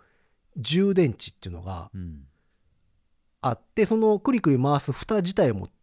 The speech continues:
Speaker 1: もうついてるんですよ。
Speaker 2: はあはあはあはあ。
Speaker 1: で、そこにユーエスビーのケーブルが刺さるようになってるんですよ。
Speaker 2: あー、なるほど、なるほど。もう一体ごと
Speaker 1: で、そのまま充電できる。
Speaker 2: ユーエスビーのあれを、
Speaker 1: うん。
Speaker 2: えっと、刺したら、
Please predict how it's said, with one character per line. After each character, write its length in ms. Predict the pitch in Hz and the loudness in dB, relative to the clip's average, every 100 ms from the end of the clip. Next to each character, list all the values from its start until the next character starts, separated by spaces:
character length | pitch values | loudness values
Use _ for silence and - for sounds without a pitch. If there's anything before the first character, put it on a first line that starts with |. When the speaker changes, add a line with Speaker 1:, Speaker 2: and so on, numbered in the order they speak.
| _ | _
Speaker 1:
も 240 | 147 120 113 | -4 -4 -4
う 40 | - _ _ | -10 _ _
つ 180 | - - | -12 -2
い 60 | 139 | 2
て 100 | 151 | 2
る 80 | 131 | 0
ん 40 | |
で 40 | 85 | -4
す 60 | |
よ。 100 | 85 - _ _ _ _ _ _ _ _ | -16 -20 _ _ _ _ _ _ _ _
Speaker 2:
は 260 | - - | -12 -2
あ 80 | 202 | 0
は 80 | 131 | 0
あ 40 | 147 | -4
は 300 | 123 123 104 - | -4 -6 -6 -6
あ 60 | |
は 120 | 101 85 | -6 -2
あ。 20 | |
Speaker 1:
で、 180 | 247 196 | 0 0
そ 160 | - 226 | -2 0
こ 120 | 294 | 2
に 340 | 247 180 131 | 2 0 0
ユ 140 | 196 240 | 0 2
ー 40 | |
エ 60 | 233 | 0
ス 120 | 220 | 0
ビ 100 | 220 | 0
ー 40 | |
の 100 | 131 | 0
ケ 220 | - 170 | 0 2
ー 40 | 165 | 2
ブ 80 | 160 | 2
ル 80 | |
が 80 | 143 | 0
刺 160 | - 147 | -2 -2
さ 100 | 160 | 0
る 40 | |
よ 40 | 127 | -2
う 20 | |
に 40 | |
な 60 | 80 | -4
っ 40 | |
て 80 | - | -18
る 40 | - | -20
ん 20 | |
で 40 | |
す 20 | |
よ。 80 | - | -8
Speaker 2:
あ 600 | - 247 302 320 320 302 202 | -2 0 0 -2 -2 -2 -2
ー、 20 | |
な 180 | 170 196 | 0 0
る 60 | |
ほ 100 | 233 | -2
ど、 60 | 247 | -4
な 120 | 190 | -4
る 60 | 151 | -2
ほ 120 | 151 | -2
ど。 240 | 143 139 _ - | -2 -2 _ -4
も 320 | 185 165 73 | -2 -2 -4
う 80 | 156 | -6
一 80 | 160 | -6
体 240 | - 208 | -4 -2
ご 120 | 208 | -2
と 240 | 190 196 196 | 0 0 0
Speaker 1:
で、 80 | |
そ 160 | 190 254 | 0 0
の 100 | 254 | 0
ま 100 | 233 | 2
ま 120 | 208 | 4
充 140 | 180 196 | 4 4
電 140 | 185 | 4
で 100 | 175 | 2
き 140 | 170 | 2
る。 260 | 151 139 127 - | 0 0 -4 -6
Speaker 2:
ユ 180 | 131 | -2
ー 40 | 131 | -2
エ 20 | |
ス 160 | - 123 | -4 -6
ビ 200 | 127 120 | -4 2
ー 40 | |
の 140 | 135 | 2
あ 60 | 113 | 2
れ 80 | 104 | 0
を、 260 | 90 82 - | -4 -8 -10
Speaker 1:
う 100 | 90 | -10
ん。 60 | |
Speaker 2:
え 20 | 87 | -10
っ 20 | |
と、 320 | - 85 80 | -12 -12 -12
刺 140 | - 113 | -8 -10
し 80 | - | -8
た 100 | 123 | -8
ら、 300 | 220 98 | -6 -6